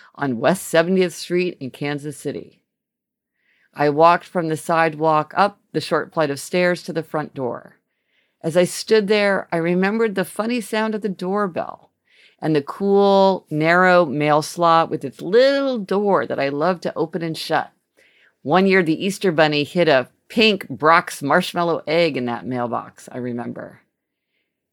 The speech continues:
In my mind, I looked up the long staircase that stood right in front of the front door, and I remembered when my baby sister Elizabeth managed to crawl up the entire flight and startled my mother by grinning up at her from the floor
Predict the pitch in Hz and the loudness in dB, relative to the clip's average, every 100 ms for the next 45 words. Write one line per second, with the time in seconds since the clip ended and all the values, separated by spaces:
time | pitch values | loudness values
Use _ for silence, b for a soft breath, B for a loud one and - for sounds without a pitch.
0 | _ 170 156 143 147 160 165 156 135 175 | _ 0 0 0 0 0 0 -2 -2 -2
1 | 190 196 - 151 156 175 180 - 180 180 | -2 -6 -6 -6 -2 -2 -4 -6 -2 -2
2 | 170 185 175 170 - 147 - - 180 160 | -2 0 0 0 -4 -6 -6 -2 0 2
3 | 175 190 208 202 202 180 - 135 123 127 | 2 2 0 -4 -4 -4 -4 -6 -4 -6
4 | 120 117 - b b b 190 208 208 208 | -4 -6 -10 b b b 2 4 6 4
5 | 202 190 190 180 156 139 - 196 240 247 | 2 2 0 0 0 0 0 -4 -4 -6
6 | - 214 233 220 196 190 190 - 180 170 | -6 -4 0 0 0 -2 -6 0 0 0
7 | - 165 - 190 190 190 - 165 - - | -4 -6 0 4 4 4 0 -4 -4 -10
8 | - 190 196 202 196 - - 190 208 160 | -4 4 4 4 0 -2 -2 2 2 0
9 | - 156 - 180 190 185 175 156 151 156 | -4 -10 0 2 2 0 0 -2 2 0
10 | 151 127 123 B B B 135 156 143 190 | 0 -2 -6 B B B -2 -2 2 4
11 | 190 175 180 160 165 147 147 135 - 160 | 6 4 4 2 2 0 -2 -6 -4 0
12 | 156 135 | 4 2